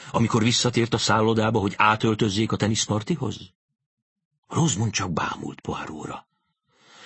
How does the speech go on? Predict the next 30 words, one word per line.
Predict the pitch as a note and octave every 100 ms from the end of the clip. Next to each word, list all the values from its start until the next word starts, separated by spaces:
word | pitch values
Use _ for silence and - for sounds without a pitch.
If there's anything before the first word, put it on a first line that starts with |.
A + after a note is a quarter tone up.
| - - -
"Hogy | - C3
megfürödtem-e? | D3 F#3 B3 B3 - D3 C#3 A3 - - _ _
Hogy | - B3
érti | D4+ - - F2+
ezt?" | D2 - - - _ -
"Úgy, | G2+ F2+ G2+
ahogy | D#3+ G3+ G#3
mondom. | G#3+ D#3 - - - _ _ _ -
Fürdőt | - B3 B2+ E2 -
értek | F2 C#2+ D#2+ -
rajta, | F2 C#2+ - D#2+ - -
azaz | G#2 G#2 G2+
egy | F#2 - -
porcelánból | - C3 G#2 B2 B2 B2+ A2 A#2
készült | A#2 G#2 E2 D2
kádat, | - G2+ C3 E3 E3 - -
amely | B2 B2
a | A#2
csapok | - F3+ E3+
elcsavarása | E3+ D#3+ D#3 D3+ D3+ C#3+
után | E3+ D#3+ D3+
megtelik | - - - -
vízzel, | E3 C#3 B2+ A#2 A2 - - -
az | A2+
ember | G#2+ A2 G#2+
előbb | D#2 C#2+
beszáll, | F2+ G3 G3+ F3 D3+ D3
majd | - -
kiszáll | - F#2+ - G2+ G#2+
belőle, | A#2+ C#3+ D#3 F3